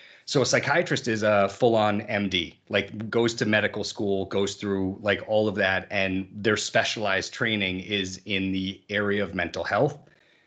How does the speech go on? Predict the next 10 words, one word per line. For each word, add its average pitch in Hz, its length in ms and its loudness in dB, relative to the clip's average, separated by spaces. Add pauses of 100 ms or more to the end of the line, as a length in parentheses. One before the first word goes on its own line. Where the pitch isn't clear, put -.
(320)
So 120 160 4
it's 107 140 0
an 113 100 -2
M 123 260 4
D 110 240 4
that 98 220 0 (100)
they 110 120 2
can 101 180 -6
prescribe 95 400 -2
medication. 98 720 -2